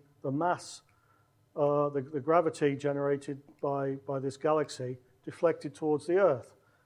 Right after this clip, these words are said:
And from the other side, that's deflected towards the Earth. If you trace the ray paths back, you see two images.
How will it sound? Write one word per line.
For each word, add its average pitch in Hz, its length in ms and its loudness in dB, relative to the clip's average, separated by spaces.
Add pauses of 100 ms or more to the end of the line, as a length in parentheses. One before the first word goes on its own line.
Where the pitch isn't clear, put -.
(140)
And 156 100 -18
from 156 160 2
the 156 140 4
other 185 120 4
side, 143 460 2
that's 196 200 4
deflected 143 540 -2
towards 131 340 -6
the 123 100 -6
Earth. 117 280 -10 (580)
If - 120 -14
you 156 60 -10
trace 208 360 4
the 175 120 2
ray 180 240 8
paths 165 540 4
back, 190 460 2 (580)
you 175 80 -10
see 143 220 -8
two 165 260 2
images. 131 500 -4